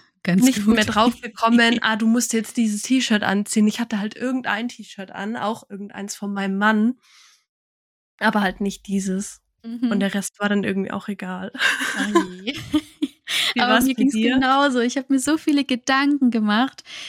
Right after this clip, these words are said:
Speaker 1: Ich hab so viel gegoogelt. Ich wollte so eine Art Nachthemd haben, wo ganz weit vorne aufgeht mit Knopfleiste, aber auch nicht so eine Oma-Schürze, wo ganz geknöpft aufgeht. Also, und es muss dann natürlich ein ganz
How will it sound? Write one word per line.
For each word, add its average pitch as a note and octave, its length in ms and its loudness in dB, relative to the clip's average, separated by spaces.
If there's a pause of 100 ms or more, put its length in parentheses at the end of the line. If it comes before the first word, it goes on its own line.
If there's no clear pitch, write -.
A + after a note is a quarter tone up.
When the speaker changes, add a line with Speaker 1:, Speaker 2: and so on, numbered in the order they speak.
(120)
Speaker 1:
Ich A#3 160 -6
hab B3+ 80 -2
so D4 160 -2
viel D4 140 -2
gegoogelt. C4 480 0
Ich - 160 -6
wollte A#3 440 -2
so A3 220 -4
eine A3 160 -4
Art G3 280 -4
Nachthemd A3 840 -2
haben, A#3+ 360 2
wo G#3 100 -2
ganz G#3+ 420 0
weit G#3 340 -2
vorne G#3 420 -4
aufgeht C4+ 500 -4
mit A3+ 200 0
Knopfleiste, A#3+ 800 -6
aber G#3+ 160 -2
auch A3 120 -2
nicht A#3+ 180 -2
so G#3+ 100 -6
eine G3 260 -2
Oma-Schürze, C4 1000 0
wo G#3+ 100 0
ganz A3 400 2
geknöpft - 600 -4
aufgeht. B3+ 480 -4
Also, G3+ 240 -4 (760)
und A3+ 180 4
es G#3 80 -4
muss A3 160 2
dann G#3+ 100 -2
natürlich G3+ 320 -4
ein F#3+ 80 -8
ganz - 400 -8